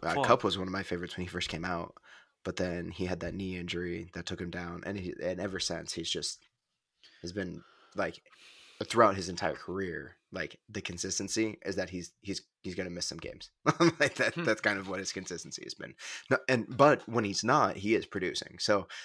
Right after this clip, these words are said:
Speaker 1: like, uh, obviously that's not necessarily a detriment to the team. You know,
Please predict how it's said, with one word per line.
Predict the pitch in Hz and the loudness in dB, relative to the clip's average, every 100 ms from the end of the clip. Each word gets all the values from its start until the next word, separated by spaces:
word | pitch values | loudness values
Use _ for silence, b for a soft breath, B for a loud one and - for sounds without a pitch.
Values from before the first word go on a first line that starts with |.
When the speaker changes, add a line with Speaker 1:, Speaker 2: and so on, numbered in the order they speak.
| B _ | B _
Speaker 1:
like, | 98 87 - _ - | -4 -4 -10 _ -14
uh, | - - - 98 - | -12 -12 -6 -6 -4
obviously | 92 92 - | -8 -6 -10
that's | 92 95 | -8 -10
not | 95 76 | -8 -8
necessarily | 90 - 92 95 - | -6 -6 -6 -10 -10
a | 95 | -8
detriment | 87 85 - 87 - | -8 -6 -10 -10 -14
to | 90 | -12
the | |
team. | - 90 85 - 92 _ _ | -10 -8 -10 -14 -20 _ _
You | - | -14
know, | - | -12